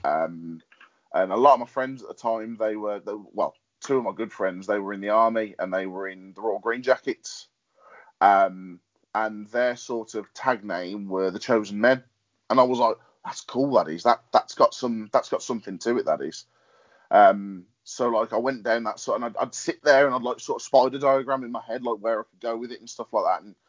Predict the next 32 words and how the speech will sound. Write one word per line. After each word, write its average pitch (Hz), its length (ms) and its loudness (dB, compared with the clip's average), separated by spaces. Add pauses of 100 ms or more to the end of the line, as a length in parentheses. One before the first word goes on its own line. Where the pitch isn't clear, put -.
(260)
you 107 80 -10
know, 101 140 -4
one 117 200 -2
of 113 60 -6
the 113 60 -6
things 110 280 -8
I'd, 98 220 -2
I'd 98 200 0
say 104 200 -2
in 104 100 -8
promos 107 560 0
is 101 160 -10
that, 95 220 -6
you 101 80 -16
know, 87 220 -8 (260)
I'm 123 140 4
not 113 160 0
like 117 160 -2
your 110 80 -10
normal 104 320 -10
person. 101 340 -2
I 110 40 4
wasn't 110 340 -4
born 107 320 4
for 98 160 -8
this. 85 180 -8
I 104 40 2
was 90 180 -4
chosen 101 640 -4
for 107 160 0
this - 400 -2
and, 90 380 0